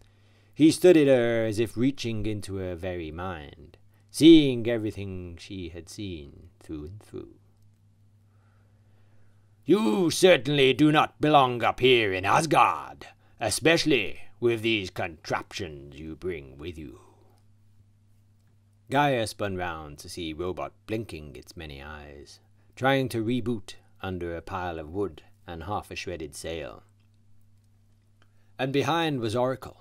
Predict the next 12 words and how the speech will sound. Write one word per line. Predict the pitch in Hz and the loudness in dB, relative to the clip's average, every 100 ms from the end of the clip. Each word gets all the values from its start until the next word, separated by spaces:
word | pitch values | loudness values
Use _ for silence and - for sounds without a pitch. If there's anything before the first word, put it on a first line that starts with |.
| _ _ - | _ _ -6
still | - 370 403 165 | 6 8 10 6
somehow | - 127 98 107 92 | 2 -4 -4 -4 -4
in | 82 80 | -6 -8
one | 80 135 | -10 -10
piece, | - 117 - - - - _ _ _ - | -10 -12 -12 -16 -18 -20 _ _ _ -8
though | 98 85 | -4 -4
looking | 87 82 82 78 | -6 -10 -14 -16
fairly | 71 101 95 92 82 | -12 -8 -6 -6 -10
scorched | - 113 107 - - - | -10 -10 -10 -14 -20 -20
here | - 71 67 67 67 | -14 -14 -12 -16 -18
and | 65 | -18
there. | 69 71 - 90 | -18 -20 -20 -20